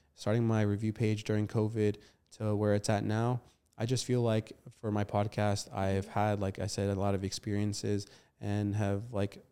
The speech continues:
had certain experiences that have been really cool, I think, to share for anyone that is, like, uh, let's say you're just a soccer player. Cool, I can relate to you on what it's like to get benched for a game, not to play,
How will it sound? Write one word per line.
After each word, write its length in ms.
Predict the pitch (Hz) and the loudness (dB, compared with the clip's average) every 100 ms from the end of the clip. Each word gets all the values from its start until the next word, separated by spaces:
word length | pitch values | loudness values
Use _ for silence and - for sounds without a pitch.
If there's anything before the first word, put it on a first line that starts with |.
| _ | _
had 360 | 117 113 107 | -2 0 0
certain 600 | - 127 143 123 117 117 - _ _ _ _ | -2 -4 0 2 2 2 -4 _ _ _ _
experiences 560 | 113 113 120 120 123 117 | -6 2 4 4 2 2
that 300 | 117 110 110 | 4 4 2
have 220 | 110 107 | 0 0
been 140 | 113 120 | 2 4
really 200 | 120 120 | 4 2
cool, 200 | - 131 | 2 2
I 100 | 107 | 2
think, 220 | 110 107 | 0 -2
to 80 | 104 | -2
share 320 | - 120 107 | 0 2 2
for 140 | - 98 | 0 -2
anyone 440 | 113 113 107 104 | 0 0 0 0
that 240 | 101 98 - | 0 0 0
is, 140 | 98 | -2
like, 160 | 98 - | -2 -6
uh, 220 | - 113 | -10 -12
let's 140 | 107 - | -14 -6
say 100 | 110 | -2
you're 100 | 104 | 0
just 180 | 104 107 | -2 -2
a 20 | |
soccer 280 | - 107 98 | -2 0 -2
player. 320 | 101 92 90 - _ | -2 -2 -2 -12 _
Cool, 220 | _ 113 | _ -2
I 100 | 98 | 0
can 400 | 101 104 101 95 92 | 0 -2 -2 -2 0
relate 300 | 104 107 104 | 2 2 0
to 100 | 107 | -2
you 260 | 104 101 | 0 2
on 180 | 98 95 | 2 2
what 100 | 104 | 0
it's 160 | 98 - | 0 0
like 220 | 101 98 - _ _ - | 0 0 -6 _ _ -14
to 220 | 101 101 98 | -2 0 2
get 160 | 110 101 | 0 0
benched 260 | 104 104 | 0 0
for 120 | 98 | -2
a 40 | 98 | -2
game, 240 | 95 95 | -2 -2
not 180 | 98 101 | -2 -2
to 100 | - | -6
play, 360 | - 107 98 | -6 0 2